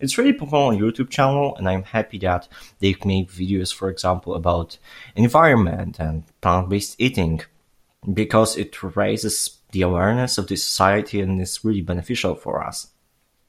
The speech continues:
But this sparked my interest in a topic, is milk really a healthy food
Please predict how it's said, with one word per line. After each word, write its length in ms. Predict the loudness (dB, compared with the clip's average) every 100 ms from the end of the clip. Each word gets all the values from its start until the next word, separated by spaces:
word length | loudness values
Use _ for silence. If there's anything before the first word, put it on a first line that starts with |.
| _ _ _ _
But 340 | 0 2 2 0
this 280 | 0 -2 -4
sparked 420 | -2 0 -2 -2
my 160 | -2
interest 580 | 0 0 0 -2 -4 -10 -18 -20 -20 -20 -20 _ _ 2
in 140 | 2
a 100 | 2
topic, 600 | 2 2 0 -4 -6 -20 -20 _
is 560 | 0 2 2 -2 -4 -8 _
milk 520 | 0 4 4 4 2
really 340 | 2 2 2 -2
a 360 | -6 -6 -8 -12
healthy 520 | -12 -2 -2 -2 -6
food 480 | -8 -4 -4 -4